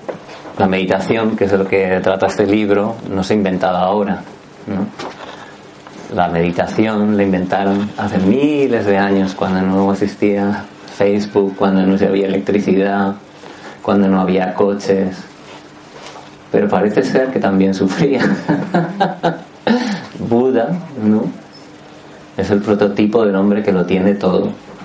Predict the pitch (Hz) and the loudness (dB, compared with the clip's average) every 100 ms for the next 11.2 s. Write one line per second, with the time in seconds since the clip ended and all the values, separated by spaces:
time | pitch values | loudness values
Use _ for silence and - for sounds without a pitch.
0 | - - - - 107 156 - - - - | -20 -18 -16 -6 -6 -6 -10 -18 -20 -20
1 | - - - - - - - - - - | -20 -20 -18 -18 -20 -20 -20 -20 -20 -20
2 | - 92 87 95 90 98 - 90 - 95 | -4 0 2 0 -2 -6 -6 -4 0 0
3 | 104 107 101 104 123 - - - - - | 0 -2 0 0 -2 -8 -14 -20 -20 -20
4 | - - - 101 90 92 - 107 92 98 | -20 -20 -8 -2 0 0 2 2 2 0
5 | 285 285 - - - - - - - - | 0 -4 -10 -16 -16 -16 -18 -18 -20 -20
6 | - - 90 90 92 101 113 113 113 104 | -14 -4 0 2 2 2 2 2 0 2
7 | 101 95 98 95 110 110 - 101 101 98 | 2 2 2 2 0 0 0 0 2 2
8 | 98 98 98 - - - - 110 - 110 | 2 2 -2 -6 -16 -6 -2 -2 0 0
9 | 107 107 - - - - - - - 98 | 0 -4 -10 -14 -16 -20 -20 -20 -8 0
10 | 101 101 - 123 123 113 110 117 110 - | 2 2 0 0 0 0 -2 -4 2 2
11 | 165 | 2